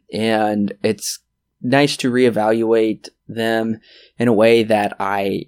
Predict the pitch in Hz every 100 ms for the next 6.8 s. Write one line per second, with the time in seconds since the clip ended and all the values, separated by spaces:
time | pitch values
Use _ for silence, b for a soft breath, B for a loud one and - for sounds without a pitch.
0 | - - 110 120 104 - 120 117 101 110
1 | 107 - 101 101 110 110 104 110 131 127
2 | 120 110 110 107 117 113 104 120 123 120
3 | 117 b b b - 131 165 143 123 120
4 | 123 120 - - _ - 113 113 110 -
5 | 117 120 120 117 113 101 107 110 104 117
6 | 117 - 113 - 113 110 107